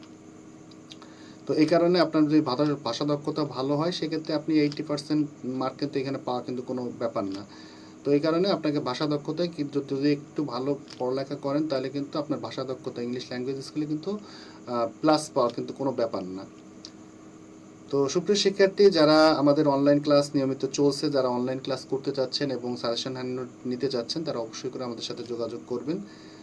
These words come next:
তো আমরাই কিন্তু সর্বপ্রথমে সাজেশনটা কিন্তু বের করে থাকি। আপনারা আমাদের, আহ, পরীক্ষার পরেই দেখবেন যে এক সপ্তাহ ভিতরে কিন্তু আমরা সাজেশনটা পাবলিশ করেছি। এটা কিন্তু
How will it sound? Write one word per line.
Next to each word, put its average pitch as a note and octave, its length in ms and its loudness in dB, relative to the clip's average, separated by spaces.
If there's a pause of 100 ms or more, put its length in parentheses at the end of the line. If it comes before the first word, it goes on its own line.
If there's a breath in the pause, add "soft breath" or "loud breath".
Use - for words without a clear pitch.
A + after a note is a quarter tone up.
(340 loud breath)
তো - 80 0
আমরাই D#3 300 4
কিন্তু G3 200 -4
সর্বপ্রথমে D#3+ 600 0
সাজেশনটা D3 480 0
কিন্তু C#3+ 200 -2 (100)
বের C3+ 120 2
করে C3+ 200 -2
থাকি। C3+ 320 -4 (140)
আপনারা C3 320 -2
আমাদের, B2 380 -4
আহ, A2+ 400 -4 (100)
পরীক্ষার C3 360 -4 (160)
পরেই B2 300 0
দেখবেন A#2+ 220 -4
যে A#2+ 80 -4
এক A2+ 120 -6
সপ্তাহ A#2+ 320 -10 (840 loud breath)
ভিতরে C3 240 0
কিন্তু B2 220 -6
আমরা A#2+ 160 -4
সাজেশনটা A2+ 520 -8
পাবলিশ A#2 280 -6 (100)
করেছি। A2 300 -6
এটা A2+ 140 -6
কিন্তু A#2 200 -10